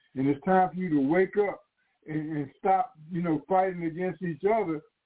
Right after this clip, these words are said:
We need to come together as one nation of people and have representation in the United Nations as separate from the United States of America. All right, I just wanted to throw that in there to let the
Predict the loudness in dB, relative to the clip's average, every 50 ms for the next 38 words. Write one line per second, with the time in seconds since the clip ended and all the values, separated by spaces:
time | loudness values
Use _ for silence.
0 | _ -10 -4 -2 0 0 2 0 -2 -2 -4 -6 -4 -2 -2 -2 0 -2 0 0
1 | 0 0 2 2 2 2 2 2 0 -2 -2 0 0 2 2 2 2 2 2 2
2 | 0 -2 -6 -6 -6 -6 -6 -2 -2 -2 -2 -2 -4 -4 -4 -4 -6 -4 -2 -2
3 | -2 -2 0 -2 -2 -2 -2 -6 -8 -4 -4 -4 -4 -4 -4 -2 0 0 0 0
4 | -4 -16 -16 -16 -18 _ _ _ -8 -4 -2 0 0 0 2 2 0 2 0 0
5 | -2 -2 -2 -4 -2 0 0 0 0 0 -4 -12 -14 -14 _ _ _ _ _ _
6 | -6 -2 0 0 0 -2 -4 -6 0 0 0 0 0 -4 -4 -4 -4 -4 -6 _
7 | _ -8 -6 -6 -4 -4 -4 -2 0 0 0 0 0 -2 -6 -8 -12 -12 _ -4
8 | -2 -2 -2 -2 -2 -6 -6 -4 -4 -2 -2 -2 -2 -2 -4 -6 -10 -14 -20 _
9 | _ _ _ _ _ _ _ _ _ -6 0 2 2 2 2 2 0 2 2 2
10 | 2 4 2 2 2 2 2 2 2 2 -2 -4 0 2 2 4 4 4 4 4
11 | 4 4 4 4 4 2 2 2 0 2 2 2 0 0 -4